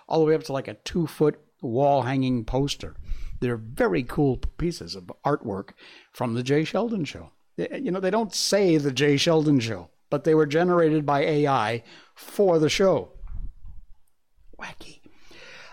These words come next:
All right, speaking of strange things, I got one more to go before we get on to our book, nineteen eighty-four. And this is weird.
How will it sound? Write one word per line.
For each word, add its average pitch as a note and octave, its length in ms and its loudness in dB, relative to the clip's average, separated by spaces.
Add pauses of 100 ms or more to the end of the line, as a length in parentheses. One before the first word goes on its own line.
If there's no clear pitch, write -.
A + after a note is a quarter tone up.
All D4 80 2
right, - 260 -4
speaking C#4+ 600 0
of F#3 160 2
strange G#3+ 580 2
things, C#3 400 2
I E3 80 -2
got E3 240 0
one C4+ 380 2
more A#3+ 180 4
to G3+ 100 2
go E3 280 4
before D3 260 2
we D#3 80 6
get D3+ 160 4
on D3 160 4
to C#3+ 120 4
our A#2+ 120 4
book, C3 340 -2
nineteen B2 360 -2
eighty-four. D3 600 0 (600)
And A#2 300 -4
this G#3 340 0
is G#2 200 -6 (300)
weird. B2 420 -6